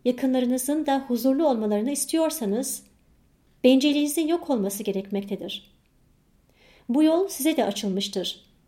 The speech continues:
İsa Mesih sizde bu işi başarmak istiyor. Çünkü o, günahlı insanların bunu başaramadıklarını iyi biliyor. Bencillikten kurtuluş,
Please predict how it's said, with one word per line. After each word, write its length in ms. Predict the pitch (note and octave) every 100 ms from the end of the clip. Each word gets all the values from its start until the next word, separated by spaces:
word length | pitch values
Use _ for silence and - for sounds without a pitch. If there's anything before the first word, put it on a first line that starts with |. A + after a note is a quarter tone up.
| _ _ _ _ _ -
İsa 360 | B3+ B3+ C#4 C4
Mesih 440 | C4+ C4+ D4+ G4 - _ _
sizde 500 | - C#4 C4 C#4+ D#4+ D#4+
bu 100 | B3+
işi 240 | C4 D4
başarmak 500 | C#4 C#4 C#4 C#4 C#4+
istiyor. 520 | C4+ - G#3+ F3 - - _ _ _ _
Çünkü 320 | - C#4+ C#4 C4
o, 380 | A3+ C#4 G4 - _ _ -
günahlı 400 | B3 A#3+ B3 E4+
insanların 840 | D#4 D4 D4+ C#4 B3+ B3 D4 F#4 - _ _ B3
bunu 240 | B3+ B3
başaramadıklarını 1120 | A#3 B3+ B3 D4 C#4 B3+ A3+ A3 G#3+ A#3+ C#4+
iyi 220 | B3+ B3
biliyor. 460 | G3+ F#3 F#3 F#3+ - _ _ _ _ _ _ _ _ _ _ _ _ _ -
Bencillikten 680 | B3 B3 B3 C#4+ D4 D#4 E4
kurtuluş, 680 | - C#4+ C#4+ D#4+ G#4 -